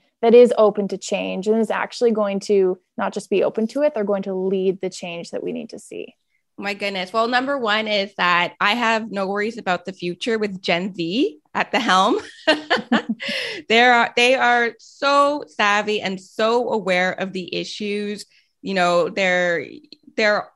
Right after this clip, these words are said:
Speaker 2: already having, like, a head start on understanding the impact of, of having the correct pronouns, of inclusivity. It, it's just in-, incredible. So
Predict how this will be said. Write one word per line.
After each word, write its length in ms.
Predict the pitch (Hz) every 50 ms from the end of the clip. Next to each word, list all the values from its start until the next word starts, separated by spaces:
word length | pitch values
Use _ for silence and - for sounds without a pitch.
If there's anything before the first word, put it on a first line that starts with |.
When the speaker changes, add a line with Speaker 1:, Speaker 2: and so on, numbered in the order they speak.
| _ _ _ _ _ _ _ _ _ _ -
Speaker 2:
already 320 | 208 208 220 220 226 220 240
having, 420 | 220 202 196 196 196 196 202 190
like, 120 | 180 175
a 60 | - 175
head 220 | 185 202 - -
start 400 | - - - 220 214 220 220 202
on 160 | 190 190 180
understanding 580 | - 185 185 185 190 185 - 190 180 180 185 175
the 140 | 180 165 175
impact 420 | 180 185 - - - - - -
of, 80 | - - - _ -
of 240 | - 80 82 - - - -
having 400 | - - 185 175 175 175 170 165 - - - _ _
the 80 | - 165
correct 200 | - - - _ _
pronouns, 1000 | _ - 233 240 240 240 240 220 214 208 208 208 202 196 196 190 190 190 190 190 _ _ - - - - -
of 180 | - 185 180 185
inclusivity. 1120 | - 220 220 214 214 - 196 185 185 - - 233 233 208 226 220 208 214 208 202 202 196 -
It, 160 | - 233 - -
it's 200 | 226 214 - -
just 300 | - - - 208 226 - _ _ -
in-, 420 | 185 185 185 185 185 185 175 - -
incredible. 920 | 185 180 170 - - - 170 165 165 170 - 160 143 143 143 151 - - _ _ _ _ _ _ _
So 600 | _ - 180 180 180 175 170 165 170 170 165 -